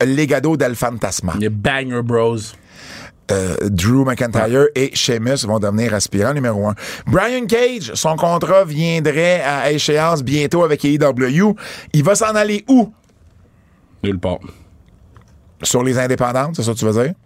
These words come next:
Speaker 2: Non, ben, A E W.
Speaker 1: Brian Cage,
Speaker 2: Ouais.
Speaker 1: il est déjà à A E W.
Speaker 2: Non, mais il va re-signer
Speaker 1: Ah, tu penses qu'il va
Speaker 2: pour
Speaker 1: re-signer en
Speaker 2: A-,
Speaker 1: nulle part dans ce sens-là ?
Speaker 2: A E W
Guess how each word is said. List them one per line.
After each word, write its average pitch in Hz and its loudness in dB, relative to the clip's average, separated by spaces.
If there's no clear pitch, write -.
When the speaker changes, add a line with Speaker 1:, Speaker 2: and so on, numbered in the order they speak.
Speaker 2:
Non, 110 -2
ben, 90 -2
A 87 -6
E 98 0
W. 101 -2
Speaker 1:
Brian 135 0
Cage, 151 -4
Speaker 2:
Ouais. 104 -2
Speaker 1:
il 107 2
est 110 2
déjà 127 2
à - -2
A 123 -4
E 113 -6
W. 101 0
Speaker 2:
Non, 117 -2
mais 98 -2
il 92 -2
va 95 -4
re-signer 104 -2
Speaker 1:
Ah, 113 0
tu 110 -2
penses 139 -2
qu'il 131 -8
va 143 0
Speaker 2:
pour 110 -2
Speaker 1:
re-signer 170 -2
en 160 2
Speaker 2:
A-, 160 0
Speaker 1:
nulle 165 0
part 185 0
dans 165 -4
ce - -6
sens-là ? 139 0
Speaker 2:
A - 0
E - -2
W 143 -2